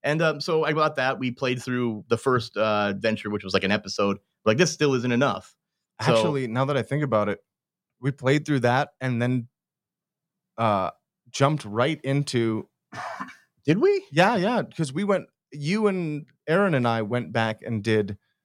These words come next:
Speaker 2: uh,
Speaker 1: Oh.
Speaker 2: the last two, the second two, uh, the second and third episode after we had started recording, like, the first episode, uh,
Speaker 1: That's true.
Speaker 2: of, of Depths of Drasted with Jake.
Speaker 1: Yeah, that's so long ago, I barely remember. <laughs>
Speaker 2: I, I remember now.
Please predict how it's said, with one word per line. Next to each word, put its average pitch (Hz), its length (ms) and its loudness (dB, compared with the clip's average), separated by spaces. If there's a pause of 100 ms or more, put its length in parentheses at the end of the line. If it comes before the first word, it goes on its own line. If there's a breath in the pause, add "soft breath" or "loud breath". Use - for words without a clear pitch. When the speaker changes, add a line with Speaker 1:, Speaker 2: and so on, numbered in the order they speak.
(340)
Speaker 2:
uh, 98 540 2 (720 soft breath)
Speaker 1:
Oh. 190 300 4
Speaker 2:
the 147 120 4
last 147 460 -2
two, 147 200 -4
the 139 160 -2
second 147 340 -4
two, 143 180 -6 (260)
uh, 139 80 -4
the 123 120 0
second 156 260 2
and 131 120 0
third 139 220 4
episode 127 540 0 (180)
after 147 360 0
we 131 160 -2
had 117 220 -2
started 131 380 0
recording, 123 420 -2
like, 117 140 -2
the 113 80 -6
first 120 380 -2
episode, 113 680 0
uh, 107 160 2
Speaker 1:
That's 95 300 0
true. 165 160 -2
Speaker 2:
of, 113 500 -2
of 101 320 -2 (300)
Depths 127 220 -2
of 113 60 -6
Drasted 113 400 0
with 98 120 -2
Jake. 131 360 -2 (140)
Speaker 1:
Yeah, 117 160 6
that's 151 160 -2
so 110 80 -6
long 98 200 -4
ago, 95 140 -4
I 92 80 0
barely 87 260 -6
remember. 85 360 0
<laughs> - 120 -2
Speaker 2:
I, 135 240 4
I 131 120 -2
remember 127 320 0
now. 107 220 -2